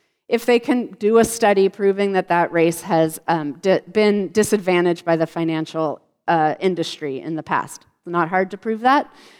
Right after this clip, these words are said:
Banks only recently, only in the last couple of years, have started using this authority. It's called a special purpose credit program. It allows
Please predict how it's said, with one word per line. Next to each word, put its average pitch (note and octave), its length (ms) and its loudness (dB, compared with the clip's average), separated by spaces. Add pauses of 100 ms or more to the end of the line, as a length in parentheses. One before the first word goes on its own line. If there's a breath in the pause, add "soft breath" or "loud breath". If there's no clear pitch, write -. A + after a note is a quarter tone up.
(260 loud breath)
Banks A3 380 2
only B3+ 260 2
recently, A#3+ 520 2
only G#3 240 0
in A3 80 -4
the G#3+ 80 0
last F#3 320 2
couple F#3+ 240 -4
of F3 100 -2
years, G3 280 2
have E3+ 100 -12
started E3 360 -4
using A#3+ 300 -2
this D#3 180 -6
authority. C3 460 -14
It's - 160 -18
called F3 200 -2
a E3+ 40 -2
special F#3+ 400 -4
purpose F3 400 -6
credit G3+ 340 -4
program. A3 440 -2
It - 160 -2
allows F3+ 460 0